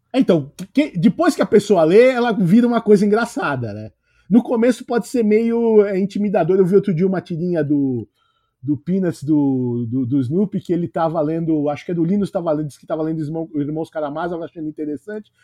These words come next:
A Lucy perguntou, "Como é que você faz com os nomes?" "Ah, eu, eu invento o nome mais fácil pra cada personagem." <laughs> Que eu adorei, achei uma, uma bela, <laughs> uma, uma estratégia bastante legítima. Então até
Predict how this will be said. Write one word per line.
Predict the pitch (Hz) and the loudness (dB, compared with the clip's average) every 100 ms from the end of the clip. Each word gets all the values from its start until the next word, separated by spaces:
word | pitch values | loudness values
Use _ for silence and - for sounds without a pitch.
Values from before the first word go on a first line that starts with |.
| _ | _
A | 180 | -6
Lucy | 185 202 | -4 -4
perguntou, | - 185 180 180 | -4 -4 -2 -4
"Como | 175 226 | -6 -6
é | |
que | |
você | - | -6
faz | 202 202 | -4 -4
com | - | -4
os | 185 | -6
nomes?" | 185 156 147 | -4 -4 -2
"Ah, | 202 220 | 0 2
eu, | 202 190 - _ | 2 0 -6 _
eu | - 208 | 2 4
invento | 247 185 240 226 | 6 4 4 4
o | 214 | 0
nome | 208 208 | 0 0
mais | 196 180 | -2 -6
fácil | - 180 175 175 | -4 -4 -4 -8
pra | 165 | -10
cada | 233 165 | -8 -8
personagem." | - 156 160 135 143 147 110 107 - - 170 _ _ - | -8 -8 -8 -10 -10 -12 -16 -20 -20 -20 -20 _ _ -20
<laughs> | - - 440 - - - - 226 - 262 | -16 -12 -6 -4 0 -2 -2 -8 -10 -10
Que | - | -4
eu | 175 | 0
adorei, | 165 170 196 185 180 185 | 2 6 6 8 6 6
achei | 160 - | 2 0
uma, | 175 170 | -2 -2
uma | 147 156 | -2 -2
bela, | 143 160 165 165 139 143 220 | 0 2 2 2 0 -2 -4
<laughs> | - | -2
uma, | 262 285 302 226 | -4 0 0 0
uma | 190 | -2
estratégia | 185 196 160 175 175 | -2 -4 -4 -4 -4
bastante | 175 156 - 170 185 | -4 -8 -6 -10 -6
legítima. | 180 160 151 - 117 | -4 -4 -6 -8 -12
Então | 156 | -10
até | 151 185 | -8 -8